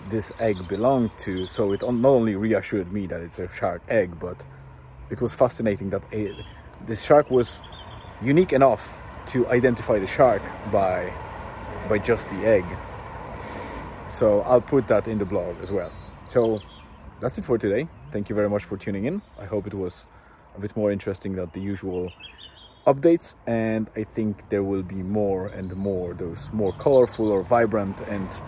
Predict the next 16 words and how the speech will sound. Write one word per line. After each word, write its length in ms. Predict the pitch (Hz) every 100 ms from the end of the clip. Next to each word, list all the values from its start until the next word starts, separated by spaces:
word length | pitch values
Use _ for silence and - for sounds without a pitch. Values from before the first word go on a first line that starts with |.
| - - - - -
interesting 560 | 135 120 120 107 110 107
episodes 480 | 107 107 107 104 -
as 220 | 104 104
the 220 | 95 101
spring 540 | 92 - - 131 120 113 -
comes 380 | 117 107 104
and 120 | - 104
the 60 |
summertime 640 | 98 131 117 101 120 107 101
comes, 420 | - 104 98 - - - - -
because 500 | - 117 113 107 - - - - - - - - -
the 80 | 139
days 240 | 160 160
are 80 | 139
getting 260 | 120 113 107
longer. 420 | 160 156 135